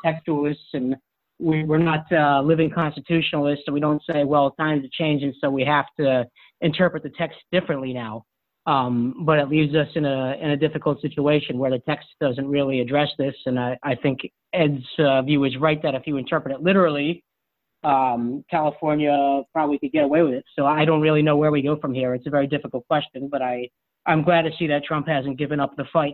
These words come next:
'cause it's an important one. Um, at the very least, it's preposterous to suggest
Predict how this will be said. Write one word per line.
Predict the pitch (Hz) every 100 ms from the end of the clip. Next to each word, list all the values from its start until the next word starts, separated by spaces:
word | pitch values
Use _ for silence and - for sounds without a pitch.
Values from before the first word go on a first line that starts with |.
| -
'cause | 131
it's | 127 151
an | 135
important | 120 139 147 139
one. | 127 120 120 - _ _ -
Um, | 123 117 123 -
at | 156
the | 151
very | 175 180 165
least, | 156 151 - - _ _ _ _ _
it's | 160 151
preposterous | 156 170 160 160 160 139
to | 156
suggest | 151 135 147 147